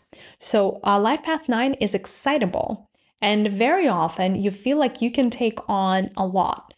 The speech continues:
You can take a lot on your personal, like, in your personal life. You can take a lot in your career. You know, you could just be an exemplary, like, parent, an exemplary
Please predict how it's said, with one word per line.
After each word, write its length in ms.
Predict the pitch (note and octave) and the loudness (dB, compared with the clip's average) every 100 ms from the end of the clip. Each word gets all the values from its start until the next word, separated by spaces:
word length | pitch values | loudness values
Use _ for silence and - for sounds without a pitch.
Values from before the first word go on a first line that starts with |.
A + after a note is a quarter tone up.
| _ - | _ -4
You 80 | G3 | -2
can 100 | G3 | -2
take 220 | F#3 F3+ | -2 0
a 20 | |
lot 300 | F3 - - | 0 -2 -4
on 160 | F#3 F3 | -6 -6
your 120 | D3+ | -6
personal, 760 | - D#4+ E4+ F4 D#4+ D#4+ D#4+ A#3 | -4 -2 -2 0 2 2 0 -2
like, 160 | G#3 | 0
in 80 | F#3+ | 0
your 80 | E3+ | -4
personal 500 | - D4+ D4+ D#4+ D#4 | -2 -2 0 0 2
life. 480 | D#4 D4+ D4+ D4+ - - | 2 2 0 -2 -6 -12
You 80 | G3+ | -4
can 120 | A3 | -2
take 200 | G#3 F#3+ | -2 -2
a 60 | F#3+ | 0
lot 420 | F3+ E3+ E3+ - | 0 0 -2 -6
in 100 | G3 | -4
your 120 | F#3 F#3 | -4 -4
career. 800 | G#3+ G3 C#4 D#4+ D#4+ D#4+ D#4 - - _ | -4 0 2 4 4 4 0 -6 -20 _
You 100 | G3 | -6
know, 160 | - - | -4 -4
you 300 | F#3 A3 B3 | -2 -2 -2
could 600 | - A#3 G#3+ G3+ F#3+ - _ - D#3+ | 0 2 4 2 -2 -8 _ -16 -2
just 280 | G#3+ G3 F#3 | 0 0 0
be 200 | A#3+ C#4 | 0 0
an 180 | G3+ G#3 | 0 -2
exemplary, 880 | G3+ G3+ G3 F#3+ G3+ F#3 F#3+ F3 - | -2 -2 -2 -2 -2 0 -2 -2 -4
like, 260 | E3+ - | -6 -6
parent, 460 | - D#4+ E4 E4 D#4+ | 0 2 4 2 0
an 120 | - | 0
exemplary 680 | G3 F#3+ F3+ F3+ G3+ F#3 F#3 | -2 0 -2 -2 -4 -2 -6